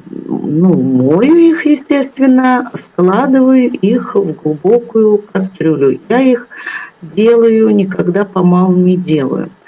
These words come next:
Делаю килограмма на два. Покупаю сразу два килограмма этих крыл,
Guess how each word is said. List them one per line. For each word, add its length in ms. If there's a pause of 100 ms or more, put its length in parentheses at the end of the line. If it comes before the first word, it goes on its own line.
(280)
Делаю 480
килограмма 680
на 300
два. 240 (260)
Покупаю 720
сразу 340
два 220
килограмма 720
этих 280
крыл, 380